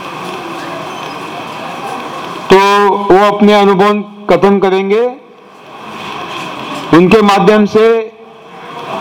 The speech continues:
कुरुक्षेत्र में मार्च महीने में कार्यशाला होने जा रही है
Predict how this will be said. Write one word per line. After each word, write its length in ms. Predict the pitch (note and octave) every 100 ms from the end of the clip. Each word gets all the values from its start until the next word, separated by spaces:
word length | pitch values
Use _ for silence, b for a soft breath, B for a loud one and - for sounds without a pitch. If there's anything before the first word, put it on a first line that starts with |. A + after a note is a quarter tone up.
| - -
कुरुक्षेत्र 500 | - G3+ G3 G#3+ G#3
में 140 | G#3+ A3
मार्च 320 | G3 F#3 G3+
महीने 240 | G3 G#3 G#3+
में 140 | G#3 G#3+
कार्यशाला 480 | F#3+ G3 G3 G3+
होने 180 | G3+ G3+
जा 140 | G3 F#3+
रही 240 | G3 G3+
है 180 | G#3 A#3